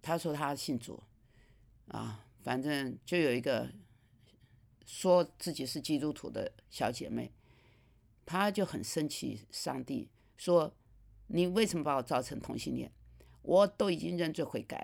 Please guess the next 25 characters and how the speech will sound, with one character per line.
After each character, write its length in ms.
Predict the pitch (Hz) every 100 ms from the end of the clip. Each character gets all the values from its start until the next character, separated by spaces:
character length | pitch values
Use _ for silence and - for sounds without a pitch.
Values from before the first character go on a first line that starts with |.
| -
了， 120 | - _ _
我 180 | - 147
都 220 | - 196
已 80 | 170
经 180 | 139 151
不 220 | - -
想 220 | 208 135
要 80 | 135
再 160 | 135 135
同 180 | - 120
性 140 | 123
恋， 100 | 135
而 80 | 120
且 100 | 147
我 120 | 107
没 220 | 123 180
有 100 | 240
再 160 | - 127
操 260 | - - 151
作 200 | 143 117
这 100 | 127
个 80 |
同 200 | 127 113
性 220 | 117 147 120
恋 220 | 120